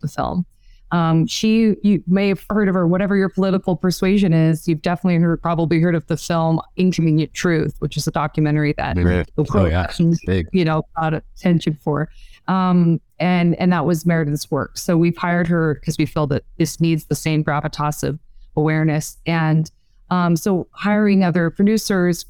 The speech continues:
Speaker 1: you know, helping get certain talent, helping with the marketing strategy, all that stuff. Executive producers kinda wear that hat of, like,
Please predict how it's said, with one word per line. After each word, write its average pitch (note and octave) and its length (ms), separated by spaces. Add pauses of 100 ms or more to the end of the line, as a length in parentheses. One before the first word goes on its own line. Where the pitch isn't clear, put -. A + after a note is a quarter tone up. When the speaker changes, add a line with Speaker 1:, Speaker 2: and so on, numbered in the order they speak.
Speaker 1:
you F#3 160
know, D#3 140
helping E3+ 300
get D#3 260
certain - 260
talent, F#3 440
helping D#3+ 240
with D#3+ 100
the D#3+ 80
marketing E3 420
strategy, D#3+ 600
all F#3+ 140
that E3+ 160
stuff. D#3 200
Executive E3+ 360
producers E3 320
kinda E3 200
wear E3 140
that D#3 180
hat D3+ 220
of, - 160
like, D#3+ 300